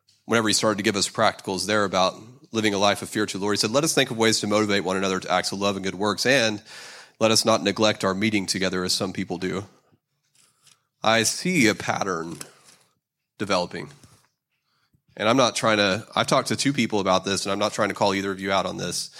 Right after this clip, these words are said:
but that shows me there's a pattern, and I want to give you guys the tools to overcome what the enemy's trying to do. Here. There's two people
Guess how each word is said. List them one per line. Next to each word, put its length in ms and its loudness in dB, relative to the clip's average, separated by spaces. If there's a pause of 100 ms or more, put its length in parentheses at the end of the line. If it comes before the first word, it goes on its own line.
(380)
but 400 2
that 140 2
shows 260 2
me 80 4
there's 180 2
a 60 -6
pattern, 400 0
and 100 -2
I 60 2
want 160 0
to 20 -4
give 140 -2
you 80 -2
guys 240 2
the 100 -2
tools 380 -2
to 60 -6
overcome 600 -4 (640)
what 180 0
the 80 4
enemy's 240 2
trying 220 2
to 40 -8
do. 220 -6 (1080)
Here. 220 2 (3500)
There's 180 0
two 140 4
people 400 4